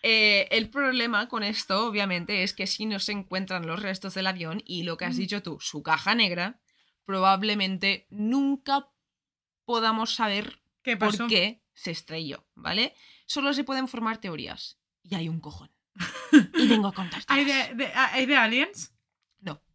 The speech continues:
Speaker 2: Ay, qué
Speaker 1: No,
Speaker 2: raro.
Speaker 1: esto es uno de los casos extraños que no han tenido de
Speaker 2: Sí,
Speaker 1: aliens.
Speaker 2: ¿no?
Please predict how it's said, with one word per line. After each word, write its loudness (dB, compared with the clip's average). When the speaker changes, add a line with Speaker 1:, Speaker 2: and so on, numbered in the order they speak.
Speaker 2:
Ay, -2
qué 0
Speaker 1:
No, 0
Speaker 2:
raro. 2
Speaker 1:
esto 0
es -6
uno -4
de 2
los 0
casos -4
extraños -4
que -4
no -2
han -2
tenido -4
de -4
Speaker 2:
Sí, 8
Speaker 1:
aliens. 6
Speaker 2:
¿no? 4